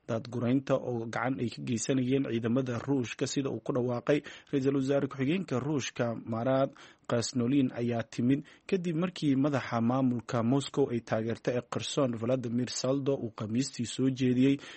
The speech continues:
in dadka ay ka baxaan aagga colaadda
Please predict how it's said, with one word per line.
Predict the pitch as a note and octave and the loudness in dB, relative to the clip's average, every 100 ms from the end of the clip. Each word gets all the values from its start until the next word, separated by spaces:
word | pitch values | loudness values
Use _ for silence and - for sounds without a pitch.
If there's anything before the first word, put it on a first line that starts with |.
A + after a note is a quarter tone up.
| - | -6
in | E3+ | -2
dadka | E3+ G#3+ - | 0 0 -2
ay | B2 | -2
ka | - C#3 | 0 -2
baxaan | A#2 - A#2+ A2 - | 0 0 0 -2 -2
aagga | C3 B2 A#2 G#2+ - | 0 0 -2 -6 -2
colaadda | A2+ A#2+ B2 A#2 | 2 4 2 -6